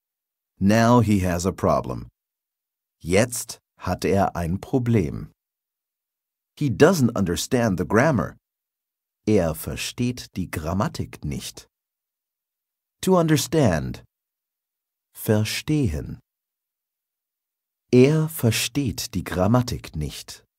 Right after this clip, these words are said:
He asks Steffen from his German course for help. We'll listen to their conversation. Listen carefully to learn how to ask somebody for help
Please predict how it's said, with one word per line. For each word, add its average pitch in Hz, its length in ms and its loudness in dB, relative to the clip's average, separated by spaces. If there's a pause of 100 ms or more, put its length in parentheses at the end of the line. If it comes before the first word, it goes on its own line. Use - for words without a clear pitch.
(1160)
He 202 300 2
asks - 680 -4
Steffen - 640 -4
from 92 260 -2
his 95 200 -2
German 139 360 0
course 92 380 -2
for 165 200 -4
help. - 400 -4 (720)
We'll 151 260 8
listen 120 460 2
to 98 120 -2
their 82 220 0
conversation. 87 840 -4 (720)
Listen 185 480 0 (100)
carefully 117 680 -2
to 123 200 -6
learn 123 460 2 (280)
how 185 240 0
to 127 220 2
ask 101 340 2
somebody 98 540 0
for 123 240 -4
help 120 380 -4